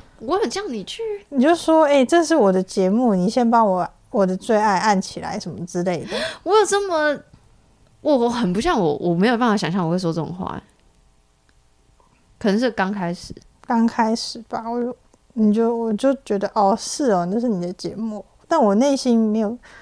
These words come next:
Speaker 2: 我就觉得 maybe 就是跟几个人自己录音，然后自己讲话这样子，我没有想过会
Speaker 1: 变成健健。
Speaker 2: 会有这一番成绩，蛮厉害的啊。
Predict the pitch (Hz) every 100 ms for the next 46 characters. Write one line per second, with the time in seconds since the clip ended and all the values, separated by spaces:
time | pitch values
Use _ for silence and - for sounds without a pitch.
0 | - _ _ 262 349 320 233 285 277 196
1 | 240 247 262 254 - 226 240 247 180 175
2 | 165 156 160 190 214 - - 247 214 185
3 | 165 160 220 - _ _ _ _ _ 269
4 | 233 202 196 185 170 202 190 208 185 -
5 | - 202 196 202 - 190 226 226 208 202
6 | 202 220 247 285 165 180 185 220 190 185
7 | - 202 180 165 190 233 - - - 190
8 | 208 170 311 277 208 247 302 - - _
9 | _ _ - - 254 196 180 175 180 -
10 | - 494 - - - 196 175 175 233 208
11 | 202 - 185 196 - 220 - - 202 185
12 | 190 220 214 220 196 208 233